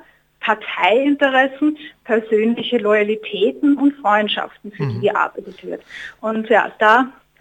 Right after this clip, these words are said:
Speaker 1: haben wir doch gerade einige Probleme.
Speaker 2: Frau Ees, es gibt ja, äh, die sogenannten Säulen der Demokratie. Da gibt's eben, äh, das Parlament, da gibt's die Regierung samt Minister, da gibt's, äh,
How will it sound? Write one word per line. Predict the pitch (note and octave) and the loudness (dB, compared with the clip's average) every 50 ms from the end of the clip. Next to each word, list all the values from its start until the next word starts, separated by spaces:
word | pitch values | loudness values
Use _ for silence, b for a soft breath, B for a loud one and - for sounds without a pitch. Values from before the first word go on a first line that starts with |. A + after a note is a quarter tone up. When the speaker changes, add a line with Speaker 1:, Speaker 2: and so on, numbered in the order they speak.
| - - | -4 -2
Speaker 1:
haben | A#3 A3+ A#3 | 0 4 4
wir | B3+ B3+ | 4 4
doch | B3 A3+ A3+ A3+ | 4 0 0 0
gerade | - A3+ A3 G#3 | 0 0 2 2
einige | G3 G3+ G3+ G3 G#3 | 0 -2 -4 -6 -4
Probleme. | G3 G#3 G3+ - F3 D#3 - - - | -4 -4 -4 -4 -8 -12 -10 -12 -14
Speaker 2:
Frau | - - - - C#3+ D3+ | -14 -12 -8 -6 -6 -4
Ees, | E3+ F3 D3+ C#3+ - - - - - | -2 -2 -2 0 0 -2 -2 -4 -4
es | G3 F3+ - | -6 -4 -4
gibt | - F#3 - - | -4 -4 -2 0
ja, | - F3 E3+ E3+ E3+ | 0 2 2 2 0
äh, | G3 A#3 A3 F#3 F#3+ - - - - - | -2 -6 -8 -8 -8 -8 -8 -6 -4 -2
die | E3 | -2
sogenannten | - - D#3+ D3 D#3+ D#3 D3 C#3+ - E3 D#3+ | 0 0 0 0 0 0 0 0 0 2 2
Säulen | D3 - - - B2+ B2 C3 C#3+ D#3 D#3 D3 | 4 4 2 2 0 0 0 0 2 2 0
der | C#3 C3+ | 0 -2
Demokratie. | - B2+ B2 B2 A#2 - - - B2+ - - - - C3 C3 B2+ B2 B B B B B B B B - - | -2 -2 -2 -2 -2 -4 -6 -6 -6 -6 -6 -6 -4 -2 -2 -2 -2 B B B B B B B B -6 -2
Da | D#3 C#3+ C3+ D#3+ | -2 0 0 -2
gibt's | F#3 - F3 C#3 - - - | -2 -2 -4 -2 -2 0 0
eben, | E3 D3+ C#3+ D3+ D3+ E3 | 2 2 2 2 0 0
äh, | - F#3+ F#3 F3 D#3+ D#3+ C#3+ | -2 -2 -2 -2 -2 -2 -2
das | - D3+ - - | -2 -2 -2 0
Parlament, | - D3+ D#3 D3 D3 C#3 C3 C3 D3+ F#3+ G#3 G3+ - - - | 0 0 2 2 2 2 0 2 2 2 2 2 0 -4 -4
da | F3 | -4
gibt's | - - D3+ - - - | -4 -4 -4 -4 -4 -2
die | - D#3+ D3+ | 0 0 0
Regierung | C#3 D3+ - - D3+ D#3 F#3 F#3+ F#3 F#3 F#3 F3+ | -2 -2 -4 -2 0 2 4 4 4 4 2 2
samt | - - E3 D#3 - - | 0 0 0 -2 0 0
Minister, | D3 D3+ D3 F3+ G#3+ G#3 - - - - G#3+ G#3 G#3+ G#3 B B B B B B B B - | 0 2 4 4 4 2 2 0 2 2 4 4 4 2 B B B B B B B B -4
da | F3+ D#3+ | -4 -4
gibt's, | - - F3 E3+ - - - - - | -2 -2 -4 -4 -4 -2 -2 0 0
äh, | F#3 F3+ E3+ D#3 D#3 D3+ D3 D3 D3+ | 0 2 2 2 2 2 2 0 -2